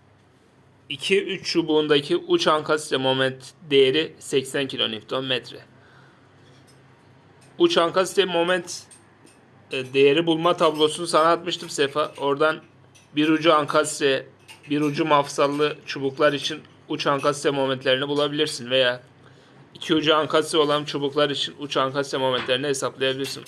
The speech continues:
O tabloya, e, o tablodan yararlanabilirsin soru çözümleri için. Şimdi üç beş çubuğuna geçelim.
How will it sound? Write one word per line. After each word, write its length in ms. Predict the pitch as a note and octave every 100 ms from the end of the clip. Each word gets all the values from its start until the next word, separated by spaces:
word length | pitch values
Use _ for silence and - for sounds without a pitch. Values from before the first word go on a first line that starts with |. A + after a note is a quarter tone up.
| D#3
O 100 | E3+
tabloya, 580 | F3+ E3+ E3+ F3+ G3+ - _ _ _ _ - _ _ _ _ _ C3
e, 40 |
o 380 | C3 B2+ D#3+ E3+
tablodan 460 | F3 E3 D#3+ F3
yararlanabilirsin 920 | F3 D3 C#3+ C#3+ C#3+ D#3 D3+ D#3 D3+ B2
soru 280 | D3 B2
çözümleri 480 | A#2 A#2+ A2 A2 G#2
için. 220 | G2+ - - _ _ _ _ _ _ _ _ -
Şimdi 340 | - E3+ F3+
üç 460 | G3 - E3 D#3+ F3+
beş 280 | E3+ -
çubuğuna 420 | - C#3+ C#3 C#3 D3
geçelim. 400 | B2 A#2+ A#2